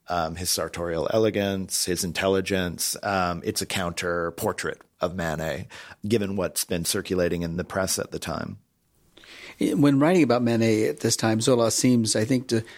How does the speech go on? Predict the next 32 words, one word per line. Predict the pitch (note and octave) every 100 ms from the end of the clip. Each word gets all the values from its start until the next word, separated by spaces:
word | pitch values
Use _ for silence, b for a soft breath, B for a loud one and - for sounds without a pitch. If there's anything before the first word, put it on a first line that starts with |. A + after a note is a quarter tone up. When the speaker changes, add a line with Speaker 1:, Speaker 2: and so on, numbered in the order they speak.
| B B
Speaker 2:
use | A#2 C3+ - -
the | D3+ B2
opportunity | A#2 - B2 A2 G#2+ G2+ B2+
to | -
give | A2 B2 A2+
his | G2
views | A#2+ A#2
on | G#2+ G#2+
modern | A#2 A2+ A#2 A2+ G#2
art | G2
as | F#2+
such. | - G#2 F#2+
It's | G#2
almost | A#2+ A2+
as | A2
if | G#2+
he's | G2+ F#2 - B B -
not | A#2 A#2
just | A2+ - - -
promoting | B2+ B2 G#2+
his | G2+ A2 _
own | D#3 D3 C#3+ B2+ A2+ G#2 - - -
ambitions | A2 G2+ G#2+ A2 G#2
as | G2+
a | G2
writer, | A2 A#2+ G2+ B B B -
but | A2+
that | - G#2
he's, | A2+ G2 -
um, | B2+ G#2 A2 _ -
positioning | B2+ C3+ - G#2+
himself | G#2+ F#2+ A#2 F#2+ -